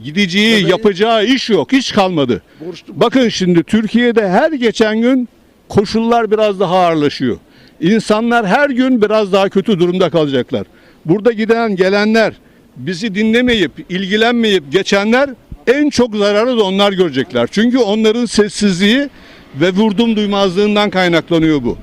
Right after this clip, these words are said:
Speaker 1: İkide bir söylüyorlar, diyorlar ki, "Efendim dolar niye pahalandı?" Dış güçler. Kardeşim dış güç meselesi yok. Senin yapmış olduğun beş müteahhitle sözleşme var. Mesela bunlardan bir tanesi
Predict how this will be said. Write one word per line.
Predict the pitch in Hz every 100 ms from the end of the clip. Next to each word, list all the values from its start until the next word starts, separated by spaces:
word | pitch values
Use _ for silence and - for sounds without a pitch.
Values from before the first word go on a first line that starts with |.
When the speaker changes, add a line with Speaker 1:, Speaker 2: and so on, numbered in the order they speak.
| - - -
Speaker 1:
İkide | 262 311 285
bir | 294
söylüyorlar, | 247 277 262 277 233 180 170
diyorlar | 202 269 277
ki, | - 214 156 - -
"Efendim | - 220 226 233 240
dolar | 226 240 240 233
niye | 240
pahalandı?" | 226 208 185 185 185 190 226 - 214
Dış | 247 -
güçler. | 196 - 107
Kardeşim | - 170 254 - 185 170
dış | 185
güç | - 185
meselesi | 185 170 180 165 196
yok. | 175 - - - - - -
Senin | - 180 202 254
yapmış | 226 196 - 277 -
olduğun | 180 175 214 220
beş | 240 -
müteahhitle | 208 185 180 180 208
sözleşme | 190 165 147 160 - 147
var. | 113 113
Mesela | 196 226 175 147
bunlardan | 175 190 180 180 196
bir | 214
tanesi | 190 151 147 220